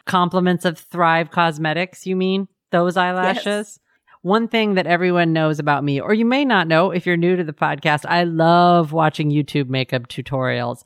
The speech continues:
Speaker 1: And I can tell you one thing that YouTubers, Instagram folks, TikTokers, and my whole family has in common. People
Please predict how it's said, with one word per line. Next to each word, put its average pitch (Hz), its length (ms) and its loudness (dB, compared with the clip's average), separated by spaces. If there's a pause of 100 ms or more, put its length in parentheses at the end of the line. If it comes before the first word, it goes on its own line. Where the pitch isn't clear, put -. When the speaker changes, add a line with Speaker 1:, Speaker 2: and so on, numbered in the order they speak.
(260)
Speaker 1:
And 143 120 -2
I 151 100 0
can 180 200 -6
tell 170 260 -2
you 143 440 -4 (420)
one 180 500 0
thing 135 540 -4 (120)
that 139 420 0
YouTubers, 151 1040 -4 (140)
Instagram 165 800 -2
folks, 131 600 -4 (120)
TikTokers, 147 1000 -2 (300)
and 147 360 0
my 185 280 2
whole 196 260 2
family 175 460 0
has 147 220 -2
in 151 120 -4
common. 139 500 0 (160)
People 147 600 0